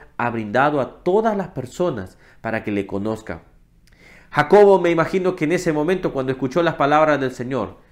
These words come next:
se dio cuenta de su error. Jacobo debe haber pensado y decir, "Estoy mandando fuego cuando Él está impartiendo amor. Estoy mandando juicio cuando Él viene a salvar a las ovejas perdidas". ¿Cuál es el punto de ahora nosotros?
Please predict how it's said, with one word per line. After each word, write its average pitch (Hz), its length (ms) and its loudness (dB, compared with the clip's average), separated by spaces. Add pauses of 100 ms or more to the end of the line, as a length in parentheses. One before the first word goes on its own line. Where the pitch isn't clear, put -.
(220)
se - 160 -6
dio 131 180 0
cuenta 123 300 -2
de 98 100 -2
su 98 160 -6
error. 90 280 -10 (500)
Jacobo 180 380 4
debe 170 200 4
haber 165 240 4
pensado 156 420 2
y 151 60 2
decir, 147 500 -2 (360)
"Estoy 147 300 -2
mandando 143 420 -2
fuego 90 440 -4 (380)
cuando 110 320 -2
Él 127 120 2
está 123 180 -2
impartiendo 117 600 -4
amor. 80 320 -12 (340)
Estoy 139 260 0
mandando 156 480 2
juicio 147 560 0 (320)
cuando 104 340 -4
Él 117 120 0
viene 107 480 -4
a 95 100 -10
salvar 98 560 -4 (300)
a 95 100 -6
las 98 180 -6
ovejas 92 340 -8
perdidas". 80 520 -12 (640)
¿Cuál 214 200 -6
es 233 120 -4
el - 80 0
punto 202 320 -2
de 175 80 0
ahora 151 260 0
nosotros? 110 560 -8